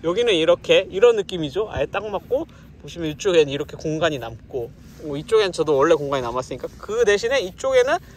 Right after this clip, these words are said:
거의 딱 맞는데, 다른 제품보다 타이트함이 훨씬, 어, 덜해요. 그래서 이 중족부 부분까지는 타이트하게 잡아주다가, 웃긴 게 이 앞부분에서는 발가락을 움직이고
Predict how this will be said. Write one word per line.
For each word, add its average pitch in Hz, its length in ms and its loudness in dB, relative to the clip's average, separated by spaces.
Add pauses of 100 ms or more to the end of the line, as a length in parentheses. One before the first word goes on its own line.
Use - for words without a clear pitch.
(340)
거의 240 460 2 (400)
딱 294 180 0
맞는데, 190 580 2
다른 233 280 2
제품보다 285 460 0
타이트함이 294 460 -6
훨씬, 240 640 -8
어, 131 520 -4
덜해요. 156 560 -2 (440)
그래서 269 480 0 (420)
이 262 180 -6
중족부 285 500 -8
부분까지는 262 760 -2
타이트하게 269 640 -2
잡아주다가, 170 840 0 (220)
웃긴 147 300 -8
게 190 200 -2 (1080)
이 160 120 -2
앞부분에서는 254 680 0
발가락을 247 460 0
움직이고 208 840 -6